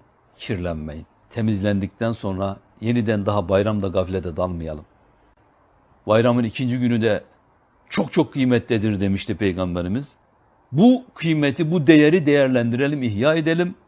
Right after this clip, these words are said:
Gecesi de ihya edilecek, gündüzü de. Gündüzü de hayırlarla, hasenatlarla, güzel ziyaretlerle,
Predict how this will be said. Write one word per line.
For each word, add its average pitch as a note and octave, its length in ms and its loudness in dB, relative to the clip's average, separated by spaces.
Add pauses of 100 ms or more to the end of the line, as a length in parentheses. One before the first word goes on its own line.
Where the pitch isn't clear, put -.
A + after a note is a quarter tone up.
(240)
Gecesi A2+ 420 0
de G#2+ 120 0
ihya F#2 280 -4
edilecek, F#2 480 -4 (280)
gündüzü G#2 420 -2
de. D#2 140 -8 (1300)
Gündüzü F#2 360 -6
de G#2+ 120 -4 (100)
hayırlarla, G2 600 -2
hasenatlarla, F#2+ 640 -4
güzel G2 320 0
ziyaretlerle, G#2 720 -4